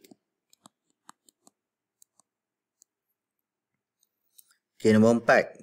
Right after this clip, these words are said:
Dua belas kilometer, tiga puluh lima meter bersamaan berapa meter? So, ini meter, ini meter. Sama geng, sama kawan. So, ini yang tidak sama. Inilah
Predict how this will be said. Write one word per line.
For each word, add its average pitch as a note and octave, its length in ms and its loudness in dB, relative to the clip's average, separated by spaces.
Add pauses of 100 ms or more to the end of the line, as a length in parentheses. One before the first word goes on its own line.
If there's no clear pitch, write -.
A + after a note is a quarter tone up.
Dua A#2+ 400 0
belas B2 240 0
kilometer, A2 720 0
tiga G#2+ 320 -4
puluh G#2+ 240 0
lima G2+ 160 0
meter G2 320 0
bersamaan G2 560 -2
berapa F2+ 300 -6 (100)
meter? A2 400 -2 (240)
So, A#2 240 0
ini G#2+ 240 -2
meter, A#2 480 2
ini G2+ 300 -6
meter. G2 340 -4
Sama F#2+ 380 -4
geng, F#2 260 -4
sama F2+ 160 -8
kawan. F#2 400 -8
So, - 80 -10
ini F#2+ 400 -4
yang G2 160 -2
tidak F2 240 -4
sama. F#2+ 400 -4
Inilah G2 480 -6